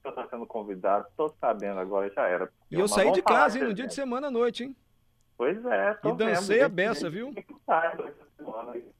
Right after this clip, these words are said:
Speaker 2: Dancei a beça, cantou música do Macucos, cantou do Manimal, do próprio Amaro, do Casaco, foi muito divertido. Por que a gente tá falando isso, Eric?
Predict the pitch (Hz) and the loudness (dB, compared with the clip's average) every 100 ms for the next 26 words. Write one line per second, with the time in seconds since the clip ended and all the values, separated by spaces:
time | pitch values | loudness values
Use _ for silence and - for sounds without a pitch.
0 | _ _ - 127 175 - 190 240 185 170 | _ _ -12 -6 -6 -4 -4 -4 -2 0
1 | 185 - 151 175 180 - 156 151 117 - | 0 -2 -2 -2 -2 -6 -8 -8 -8 -10
2 | 165 - - 139 147 139 143 127 120 147 | -12 -10 -10 -8 -8 -8 -8 -6 -6 -6
3 | 143 120 143 143 131 110 131 151 147 139 | -8 -8 -6 -6 -4 -4 -4 -2 -4 -6
4 | 123 - 107 113 135 147 131 175 175 160 | -10 -6 -6 -6 -6 -6 -6 -6 -8 -8
5 | 147 - 101 95 - - _ - - - | -8 -10 -14 -14 -20 -20 _ -20 -20 -20
6 | - - 403 320 220 196 160 127 147 117 | -20 -8 -4 -2 -4 -6 -6 -8 -8 -10
7 | 110 | -12